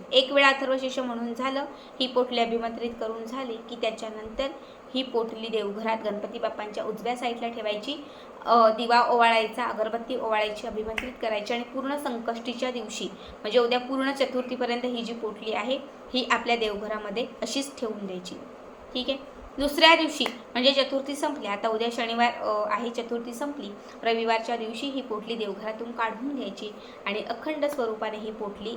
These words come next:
आपल्या मुलांच्या सोबत जवळ जिथे त्यांना शक्य आहे तिथे मुलांच्या म्हणजे सोबत ती त्यांना ठेवायला सांगायची. आता जर तुमची मुलं बाहेरगावी किंवा परगावी असतील तर ही पोटली तुम्हीच तुमच्या उजव्या हातामध्ये घ्या. मुलांसाठी प्रार्थना करून एक वेळा गणपती अथर्व शीर्ष म्हणा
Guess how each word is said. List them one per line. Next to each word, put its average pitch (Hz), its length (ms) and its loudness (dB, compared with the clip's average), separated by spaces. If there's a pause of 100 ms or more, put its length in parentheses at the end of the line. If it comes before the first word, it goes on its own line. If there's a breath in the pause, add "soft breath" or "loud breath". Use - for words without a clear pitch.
आपल्या 208 280 -4
मुलांच्या 202 480 -8
सोबत - 720 -2
जवळ 233 300 2 (420 loud breath)
जिथे 254 260 4
त्यांना 247 200 0
शक्य 226 360 -2
आहे 226 160 2
तिथे 226 260 -2
मुलांच्या 208 480 -2
म्हणजे - 460 -4
सोबत 254 320 6 (100)
ती 262 40 -6
त्यांना 240 300 2
ठेवायला 202 440 -4
सांगायची. 185 380 -8
आता 247 220 8
जर 302 200 6
तुमची 294 220 0
मुलं 285 260 6
बाहेरगावी 254 460 4
किंवा 269 280 2
परगावी 226 400 0
असतील 269 260 -8
तर 269 80 0
ही 247 120 -2
पोटली 247 280 -4
तुम्हीच 240 380 -2
तुमच्या 254 260 -2
उजव्या 226 320 -2
हातामध्ये 214 420 -4
घ्या. 233 160 0 (400 loud breath)
मुलांसाठी 240 460 4
प्रार्थना 233 460 0
करून 247 280 0
एक 233 160 -6
वेळा 233 140 0
गणपती 220 380 -4
अथर्व 254 380 0
शीर्ष 285 220 -4
म्हणा 196 320 0